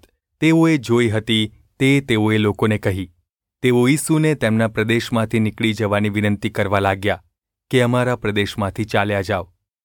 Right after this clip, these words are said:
તે વહાણમાં ચડતા હતા એટલામાં જેણે દુષ્ટાત્મા વળગ્યો હતો, તેણે તેમની સાથે રહેવા સારું વિનંતી કરી, પણ ઈસુએ તેને આવવા ન દીધો, પણ તેને કહ્યું કે, "તારે ઘરે તારા લોકોની પાસે જા, અને પ્રભુએ તારે સારું કેટલું બધું કર્યું છે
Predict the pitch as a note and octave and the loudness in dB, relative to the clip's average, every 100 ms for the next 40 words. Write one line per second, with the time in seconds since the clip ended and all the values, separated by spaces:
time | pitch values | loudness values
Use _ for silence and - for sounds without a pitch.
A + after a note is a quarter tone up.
0 | _ - B2 A#2+ B2 C#3 C#3 C#3 C#3 A2 | _ -2 0 2 0 0 0 0 -2 -4
1 | G#2 A#2+ A2 A2 A2+ - A2+ C3 A#2+ G2+ | -2 -2 -2 -2 -4 -4 -4 -2 0 -2
2 | E2 _ _ _ _ - B2 A#2 D3+ E3 | -6 _ _ _ _ -2 -2 2 0 0
3 | - C#3+ D3 C3+ G#2 G#2+ G#2+ B2 A2 A#2 | -4 -4 -2 -2 0 -2 0 -2 -2 -2
4 | A2+ A2+ G#2+ A2+ A2 G#2 G2+ G2+ - G2 | -2 -2 0 0 0 -2 -2 -6 -4 -4
5 | G2 G#2+ G2 F#2+ G2+ - F#2+ G2+ G#2 G2+ | -2 -2 -2 -2 -2 0 -2 0 0 -2
6 | F#2 G#2 G#2 F#2 - _ _ _ _ _ | -4 -6 -6 -6 -8 _ _ _ _ _
7 | A#2 C3+ C#3+ D#3 D3+ C#3+ A2 G#2+ G2+ F#2+ | 0 2 2 0 0 0 0 0 -2 0
8 | G#2 G2+ G2+ G2+ G2+ F2+ _ _ _ _ | -2 0 -2 -4 -4 -6 _ _ _ _
9 | _ A#2 A2+ A#2 A#2 A2+ G#2 B2 G#2+ A2+ | _ -2 0 0 0 -2 -2 -2 0 0
10 | G#2+ G2+ _ _ - C3+ B2+ C3+ G#2+ A2 | 0 -4 _ _ -2 0 2 0 0 0
11 | A2+ A2+ G2+ G#2 G#2 G2+ A#2 G#2+ - G2 | 0 0 -2 0 -2 0 -2 -2 -2 -2
12 | - G#2 G2 E2 _ _ _ _ _ _ | -2 -2 -2 -4 _ _ _ _ _ _
13 | A#2 A#2 A2+ C3 A#2+ C3+ C#3 B2+ G2+ G#2+ | -2 -2 -2 -2 0 2 2 0 -2 -2
14 | - G#2 G#2+ - B2+ - C3+ A2 G2+ G#2+ | -2 -2 -2 -6 -6 -2 0 0 -2 -2
15 | - G2+ C3+ - G2 | -2 0 0 0 -4